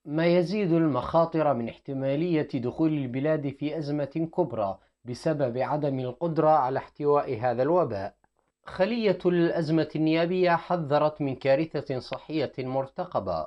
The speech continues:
وخروج الأوضاع عن السيطرة في البلاد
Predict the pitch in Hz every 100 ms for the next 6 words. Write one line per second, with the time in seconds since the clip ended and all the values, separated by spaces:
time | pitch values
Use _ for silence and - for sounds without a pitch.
0 | - 127 - 127 143 123 135 123 123 143
1 | 135 135 123 143 - 185 180 170 143 143
2 | 180 180 185 101 92 92